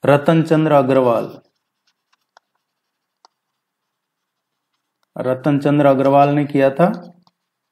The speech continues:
कब किया था ये excavation? nineteen सेवेंटी सेवन में किया था, लेकिन इसका डिटेल्ड एक्सकेवेशन कब किया गया था? गणेश्वर जो कल्चर है, सिविलाइजेशन है,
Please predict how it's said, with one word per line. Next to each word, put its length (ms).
कब 300
किया 220
था 180
ये 400
excavation? 600
nineteen 560
सेवेंटी 460
सेवन 380
में 140
किया 240
था, 460
लेकिन 280
इसका 240
डिटेल्ड 600
एक्सकेवेशन 720
कब 260
किया 200
गया 200
था? 180
गणेश्वर 640
जो 540
कल्चर 400
है, 180
सिविलाइजेशन 800
है, 320